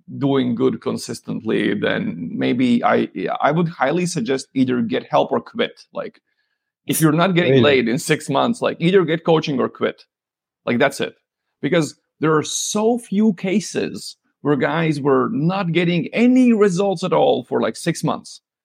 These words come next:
Speaker 1: And
Speaker 2: Mm.
Speaker 1: assuming they were going out, and then something changed, and all of a sudden they, they started getting great results. Maybe something improves really, really slowly, and then, you know, after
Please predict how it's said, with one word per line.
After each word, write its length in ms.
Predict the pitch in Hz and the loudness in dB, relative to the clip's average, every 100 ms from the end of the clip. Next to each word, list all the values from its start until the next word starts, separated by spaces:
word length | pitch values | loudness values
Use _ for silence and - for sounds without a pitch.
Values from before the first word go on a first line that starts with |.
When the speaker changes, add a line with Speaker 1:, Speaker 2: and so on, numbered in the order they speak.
| _ _ _ _ _ _ _ | _ _ _ _ _ _ _
Speaker 1:
And 140 | 143 120 | -2 0
Speaker 2:
Mm. 80 | |
Speaker 1:
assuming 400 | 123 104 175 170 139 | -2 0 0 2 2
they 60 | |
were 140 | 131 123 | 2 0
going 280 | 127 120 | 0 -2
out, 180 | 104 101 - | -4 -8 -4
and 160 | 143 | 0
then 280 | 160 156 139 | 2 2 0
something 460 | - - 202 208 175 | -2 -2 0 0 0
changed, 360 | 170 156 156 135 | 0 0 0 0
and 120 | 131 | 0
all 240 | - 208 208 | 0 2 0
of 80 | 196 | 0
a 40 | 165 | -4
sudden 420 | 175 160 139 135 | 0 0 0 0
they, 180 | 120 120 | 0 0
they 160 | 120 | -2
started 400 | 120 127 123 117 | -2 -2 -2 -2
getting 220 | 117 117 117 | -2 -2 -2
great 220 | 117 117 | -4 -4
results. 380 | 117 113 104 143 | -4 -2 -2 0
Maybe 440 | 165 190 202 190 | 2 2 0 -2
something 420 | 175 170 170 165 | -2 -2 0 0
improves 460 | 151 151 151 151 131 | 0 -2 0 0 0
really, 260 | 123 143 139 | -2 0 0
really 280 | 135 135 120 | 0 0 0
slowly, 640 | - 131 135 147 151 151 | 0 2 4 2 2 0
and 160 | 131 123 | 0 0
then, 120 | 113 | 0
you 140 | 120 151 | -2 -2
know, 320 | 117 117 - _ _ _ | -4 -4 -8 _ _ _
after 500 | - 127 - 131 117 | -2 0 2 4 2